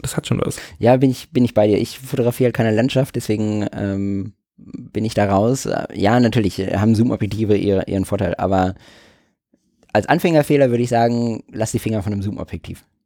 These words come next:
Speaker 2: Das wird immer gerne als anfängerfreundlich verkauft. Ich halte es aber für extrem kritisch und das sollte man nur benutzen, wenn man weiß, was man tut.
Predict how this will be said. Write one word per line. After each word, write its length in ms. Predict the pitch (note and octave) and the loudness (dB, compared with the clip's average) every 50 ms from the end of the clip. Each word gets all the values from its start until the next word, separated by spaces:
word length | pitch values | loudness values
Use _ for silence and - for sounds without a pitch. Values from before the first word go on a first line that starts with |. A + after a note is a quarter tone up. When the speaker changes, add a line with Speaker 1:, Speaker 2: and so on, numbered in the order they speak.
| _ _ _ _ _ _ _ _ _ _ _ _ _ _ _ _ _ _ _ _ _ _ | _ _ _ _ _ _ _ _ _ _ _ _ _ _ _ _ _ _ _ _ _ _
Speaker 2:
Das 140 | - G#2+ G#2 | -8 -2 -2
wird 100 | D#3 - | -2 0
immer 160 | D#3+ D#3 C#3+ | 2 0 2
gerne 340 | C3 C#3+ C#3+ D3 C#3+ C#3 - | 4 4 4 4 2 0 2
als 200 | B2+ B2+ B2+ - | 0 -2 -2 0
anfängerfreundlich 640 | - C#3 D3 D#3+ D3+ D3 - - D3 C#3 C3 C3+ - | -2 -2 -2 -2 -2 -2 -2 -2 -2 -2 -2 -2 -4
verkauft. 560 | - A#2 - C3 C3+ D3 E3+ - - _ - _ | -4 -2 2 2 2 2 2 0 -6 _ -20 _
Ich 200 | - C3+ C3+ - | -10 -10 -4 0
halte 200 | C3+ C3+ C#3 C3+ | 0 0 0 0
es 80 | A#2+ - | -4 -4
aber 300 | - A#2 A#2+ B2 A#2+ A2+ | -4 -2 0 0 0 0
für 580 | - - - B2 A#2+ A#2 A2+ A2 A2 A2+ A2+ - _ _ _ _ _ _ _ | -2 -6 -4 -2 0 0 2 0 0 -2 -4 -8 _ _ _ _ _ _ _
extrem 320 | - - - - B2+ B2+ A#2+ | -12 -10 -4 0 2 2 2
kritisch 440 | - - - - - C3+ D#3 - - | 2 -2 -2 0 2 0 0 0 -2
und 340 | - A2+ A#2 A#2 A#2 A2 - _ | -2 -2 -2 -2 -2 -4 -8 _
das 120 | - A2 - | -8 -4 0
sollte 220 | G#2+ A2 B2 C3+ | 2 2 2 2
man 100 | B2 A2+ | 2 2
nur 100 | A#2 B2 | 2 2
benutzen, 300 | A#2 A2+ A#2+ B2 - A#2+ | 4 2 0 0 0 -2
wenn 80 | A2 G#2+ | -2 0
man 120 | G#2 G2 | 0 2
weiß, 180 | G2 G2+ G#2 - | 2 2 2 0
was 120 | G2 - | -4 -6
man 100 | E2+ E2 | -6 -10
tut. 260 | - - G#2 F2+ - | -8 -10 -12 -12 -12